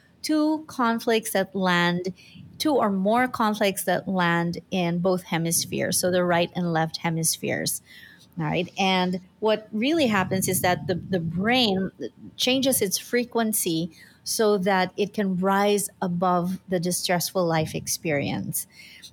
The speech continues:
More often than not, it happens in childhood. So the conflicts land in childhood because our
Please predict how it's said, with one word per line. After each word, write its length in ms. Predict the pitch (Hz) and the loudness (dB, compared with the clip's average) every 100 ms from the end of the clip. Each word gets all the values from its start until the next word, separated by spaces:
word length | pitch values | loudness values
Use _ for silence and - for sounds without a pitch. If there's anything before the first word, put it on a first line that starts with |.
| - | -8
More 320 | 202 208 226 202 | -2 2 2 2
often 280 | 208 214 202 | 0 0 0
than 120 | 190 | 2
not, 200 | 180 170 | 2 0
it 140 | 180 175 | -2 0
happens 520 | 185 165 170 165 - | 0 0 -2 -2 -4
in 160 | - 165 | -6 -4
childhood. 800 | - 160 156 156 160 - 151 180 - - - | -2 0 0 0 0 -2 -4 -10 -18 -20 -16
So 220 | - 180 | -4 0
the 100 | 175 | 0
conflicts 600 | 180 220 202 196 196 - | -2 -2 -2 -2 -4 -4
land 360 | 185 185 208 220 | -2 2 2 2
in 120 | 208 196 | 0 0
childhood 420 | 196 180 175 170 | 0 2 0 -2
because 300 | 165 180 | -4 -4
our 100 | 170 | -2